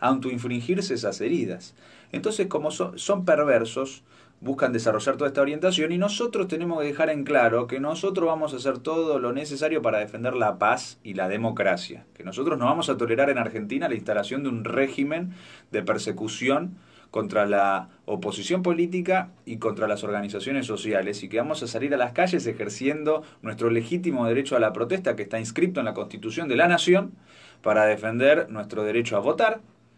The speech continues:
a elegir, para rechazar la proscripción a cualquier dirigente opositor,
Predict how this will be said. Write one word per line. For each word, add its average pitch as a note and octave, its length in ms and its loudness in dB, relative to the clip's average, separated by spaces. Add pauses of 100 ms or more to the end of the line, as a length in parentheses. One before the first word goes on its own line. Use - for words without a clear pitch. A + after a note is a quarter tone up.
(180)
a G2+ 120 0
elegir, C#3 500 0 (360)
para G#2+ 200 2
rechazar A2+ 380 2
la C3+ 120 6
proscripción A#2 560 0
a A#2 80 0
cualquier A2+ 480 2
dirigente A#2 440 -4
opositor, C3+ 640 2